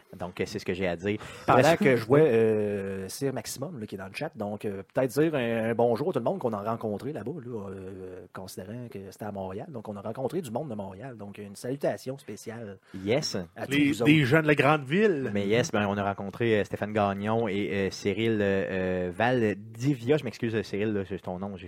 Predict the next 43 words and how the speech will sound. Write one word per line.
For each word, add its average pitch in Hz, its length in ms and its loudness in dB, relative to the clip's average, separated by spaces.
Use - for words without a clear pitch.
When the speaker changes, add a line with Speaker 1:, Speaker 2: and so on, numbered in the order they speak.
Speaker 1:
vraiment 101 200 -4
de 98 40 -2
la 92 60 -2
misère 95 160 -2
à 95 40 2
le 90 60 -2
dire, 107 120 0
de, 104 140 2
de 101 100 0
l'équipe 110 200 -2
de 113 80 2
Radio 101 200 0
Talbot, - 300 2
euh, 113 300 4
Maxime 110 280 -4
Duclos, 117 300 2
euh, 113 220 6
de, 98 140 2
euh, 113 280 6
Parlons 107 300 4
Balado. 101 400 2
Et, 139 240 4
euh, 117 120 4
bien 110 240 0
sûr, 147 440 8
euh, 101 720 6
vraiment 135 360 0
une 110 100 -4
personne 151 240 0
que 131 80 -4
j'étais 113 120 -4
vraiment 120 220 0
content 147 360 2
de 123 40 -8
rencontrer, 113 380 -2
là, 127 120 6
Draco, 113 380 2
qui 120 260 2
est, - 60 2
euh, 104 160 4
notre, 107 420 0
euh, 104 240 2
premier, 151 580 0